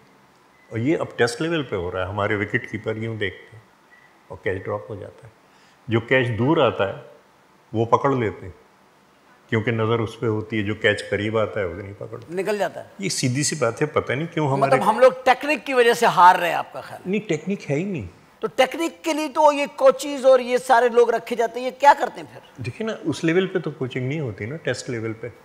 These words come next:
Speaker 2: हाँ।
Speaker 1: Test level पे तो पक्का हो गया, अगर एक गलती उसकी पक्की होगी तो आप उसको क्या ठीक करेंगे?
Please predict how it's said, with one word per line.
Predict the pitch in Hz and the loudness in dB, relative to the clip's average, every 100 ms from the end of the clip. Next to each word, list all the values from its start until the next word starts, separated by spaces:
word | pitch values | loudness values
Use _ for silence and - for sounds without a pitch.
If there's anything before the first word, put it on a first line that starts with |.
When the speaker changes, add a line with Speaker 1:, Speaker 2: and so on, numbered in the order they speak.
| - | -16
Speaker 2:
हाँ। | 139 139 120 - - _ _ _ - | -10 -8 -10 -16 -20 _ _ _ -2
Speaker 1:
Test | 101 - | -2 0
level | 113 117 123 | 0 0 0
पे | 131 | -2
तो | 123 | -4
पक्का | 120 123 - 127 | -2 -4 2 2
हो | 120 | 4
गया, | 120 127 120 | 2 2 2
अगर | 117 117 | 2 0
एक | 107 | 0
गलती | 101 95 117 | -2 -2 -4
उसकी | 110 - | -6 -8
पक्की | 110 101 - 117 | -8 -8 -8 -8
होगी | 110 113 | -6 -6
तो | 113 107 | -4 -4
आप | |
उसको | 98 - 107 | -6 -10 -10
क्या | 110 | -8
ठीक | 101 - 104 - | -10 -10 -14 -14
करेंगे? | 101 107 | -14 -16